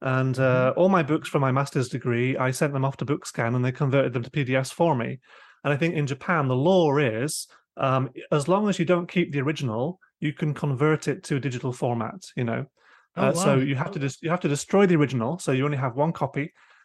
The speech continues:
Speaker 1: Um, you can't, you can't have the physical copy and a digital copy, but you can destroy the original, and then,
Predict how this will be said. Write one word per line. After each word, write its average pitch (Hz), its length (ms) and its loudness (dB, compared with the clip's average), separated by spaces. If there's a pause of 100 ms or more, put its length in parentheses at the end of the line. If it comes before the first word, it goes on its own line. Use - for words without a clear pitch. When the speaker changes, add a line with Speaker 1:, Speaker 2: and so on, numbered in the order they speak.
(140)
Speaker 1:
Um, 127 400 0
you 143 80 -4
can't, 160 340 -2
you 160 120 -2
can't 175 260 0
have 143 220 0
the 123 60 -8
physical 131 320 0
copy 135 420 -2
and 175 200 2
a 165 40 4
digital 127 320 0
copy, 135 300 0
but 131 140 -2
you 139 120 -2
can 131 100 -6
destroy 127 340 0
the 139 60 0
original, 131 420 2
and 127 140 0
then, 123 240 -2